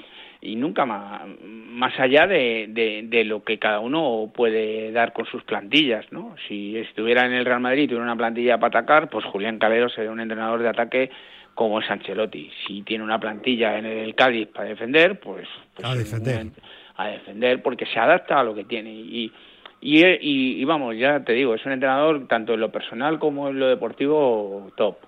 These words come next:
Speaker 2: Ujú.
Speaker 1: Y, y me alegraría mucho que llegara a Primera División porque, porque se lo merece, vamos. O sea, se
Speaker 2: Eh,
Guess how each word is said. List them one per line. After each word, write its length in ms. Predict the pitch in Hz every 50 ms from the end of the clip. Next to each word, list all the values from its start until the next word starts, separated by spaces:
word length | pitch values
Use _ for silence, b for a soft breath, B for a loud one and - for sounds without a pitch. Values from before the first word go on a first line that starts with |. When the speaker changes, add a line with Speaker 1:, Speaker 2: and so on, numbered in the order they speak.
| _ - -
Speaker 2:
Ujú. 260 | 160 165 143 151 156 151
Speaker 1:
Y, 180 | - 120 120 120
y 280 | 117 117 - 101 117 117
me 80 | 120 117
alegraría 340 | 110 110 107 107 110 113 117
mucho 220 | 123 117 - 131
que 80 | 120 120
llegara 260 | 120 120 120 120 117
a 40 | 117
Primera 260 | 117 113 117 117 117
División 400 | 113 107 110 - - 117 117 123
porque, 680 | 127 131 - - - 107 101 101 101 101 95 - - - -
porque 400 | - 107 104 - 110 110 107 101 -
se 60 | -
lo 100 | 110 104 104
merece, 340 | 107 110 127 131 - - 92
vamos. 220 | 95 127 117 -
O 220 | - - - - -
sea, 140 | - -
se 60 | -
Speaker 2:
Eh, 40 | 135